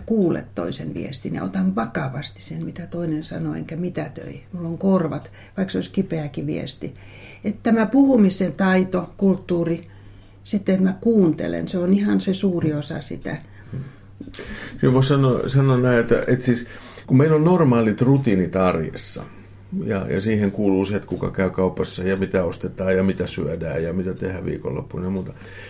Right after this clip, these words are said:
Speaker 2: niin onks mahdollista siihen arkeen kytkeä edes lyhyt semmonen, että se olisi arkea se, että istutaan alas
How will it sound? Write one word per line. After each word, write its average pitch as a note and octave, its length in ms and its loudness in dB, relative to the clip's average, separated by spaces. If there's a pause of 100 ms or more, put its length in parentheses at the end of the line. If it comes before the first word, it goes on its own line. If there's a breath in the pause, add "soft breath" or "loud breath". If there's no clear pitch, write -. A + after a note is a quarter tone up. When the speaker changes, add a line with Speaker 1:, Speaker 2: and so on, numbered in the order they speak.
(340 loud breath)
Speaker 2:
niin G2 280 2
onks G3 260 4
mahdollista G2+ 600 4
siihen G2+ 480 0
arkeen C#3 760 0 (300 loud breath)
kytkeä C3+ 640 0 (220)
edes G2+ 320 2
lyhyt C3 540 4
semmonen, E2+ 540 -8 (420 loud breath)
että A2+ 120 -2
se C3+ 60 4
olisi A#2+ 200 2
arkea - 640 0 (180)
se, - 260 0
että F#2+ 200 -4
istutaan F2+ 600 -4
alas F#2+ 520 -2